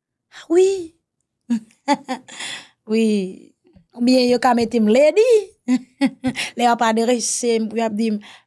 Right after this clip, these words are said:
euh, Lady Foucault. Oh my God. <laughs> Ouf. <laughs> Moun sa, yon série de gros cailles pour y arrêter.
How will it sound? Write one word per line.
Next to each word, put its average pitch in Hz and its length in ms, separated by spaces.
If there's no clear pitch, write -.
euh, 240 180
Lady 285 420
Foucault. 294 600
Oh 330 140
my 523 180
God. 330 640
<laughs> 330 160
Ouf. 453 240
<laughs> 247 140
Moun 277 140
sa, 285 160
yon 233 160
série 247 260
de 226 120
gros 254 320
cailles - 640
pour 254 140
y 254 60
arrêter. 262 600